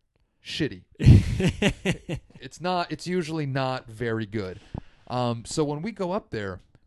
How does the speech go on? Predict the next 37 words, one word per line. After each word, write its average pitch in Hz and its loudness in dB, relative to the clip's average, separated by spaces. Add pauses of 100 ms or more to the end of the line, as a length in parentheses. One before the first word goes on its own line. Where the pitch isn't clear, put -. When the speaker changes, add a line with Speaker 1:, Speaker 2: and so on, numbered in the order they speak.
(180)
Speaker 1:
we 151 -4
are 156 -2
prepared 120 -6 (300)
for 107 -2 (1200)
Speaker 2:
Oh, 156 -2
yeah. 110 -8
We 151 -6
know 160 -2
what 123 -2
we're 120 -6
getting 117 -12
into. 123 -6
Speaker 1:
mayhem, 98 -6
Speaker 2:
Yeah. 139 -16
Speaker 1:
bedlam. 123 -10
I - -14
mean, 123 -10
it, 135 -10
it 139 -12
can 135 -12
get, 117 -12 (120)
I 117 -10
mean, 117 -10
I've 139 -10
played 135 -8
golf 117 -6
up 113 -10
there 107 -6 (600)
with 120 -10
hail 147 -6 (300)
the 120 -12
size 127 -8 (100)
of 110 -12
fucking 123 -12
Kirkland 139 -2
golf 120 -4
balls 104 -2